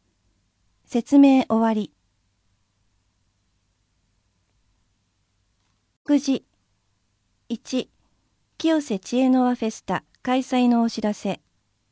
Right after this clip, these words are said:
一分。二、フードドライブにご協力を。一分三十秒。三、お薬手帳を活用しましょう。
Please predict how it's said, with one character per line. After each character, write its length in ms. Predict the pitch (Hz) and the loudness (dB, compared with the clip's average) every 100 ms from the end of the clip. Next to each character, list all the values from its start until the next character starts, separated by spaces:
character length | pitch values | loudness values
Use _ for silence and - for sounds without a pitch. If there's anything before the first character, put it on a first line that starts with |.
| _ _ - | _ _ -2
一 140 | 269 | -2
分。 480 | - - 196 175 160 _ _ _ _ _ _ _ _ _ _ _ _ _ _ _ | -2 -4 0 0 -2 _ _ _ _ _ _ _ _ _ _ _ _ _ _ _
二、 220 | 247 254 - _ _ _ _ _ | 2 2 0 _ _ _ _ _
フ 180 | - 330 | 0 2
ー 40 | 320 | 2
ド 140 | 339 | 0
ド 120 | 320 | 0
ラ 140 | 311 302 | 2 0
イ 60 | |
ブ 140 | 240 208 | 0 0
に 220 | 202 - | -2 -4
ご 120 | 208 208 | -8 -6
協 220 | 240 247 | -2 -2
力 380 | 233 - 214 202 | -2 -6 -4 -2
を。 180 | 190 _ _ _ _ - | -4 _ _ _ _ -6
一 120 | 302 | -6
分 280 | - 240 202 | -4 -4 -4
三 260 | 220 240 | -2 -2
十 240 | 226 240 214 | 0 -2 -4
秒。 360 | 175 165 151 _ _ _ _ _ _ _ _ _ _ _ _ _ _ _ _ _ _ _ | -6 -6 -8 _ _ _ _ _ _ _ _ _ _ _ _ _ _ _ _ _ _ _
三、 400 | - 262 254 269 _ _ _ _ _ - | -6 -2 -2 -4 _ _ _ _ _ -6
お 100 | 247 | -6
薬 340 | - 302 294 | -6 -6 -4
手 140 | 330 | -4
帳 260 | 294 240 202 | -4 -4 -4
を 60 | 180 | -4
活 320 | 214 - 254 | -10 -6 -2
用 120 | 254 | -2
し 160 | 254 240 | -2 -4
ま 120 | 233 | -4
し 160 | - | -6
ょ 140 | 214 | -6
う。 60 | 185 | -6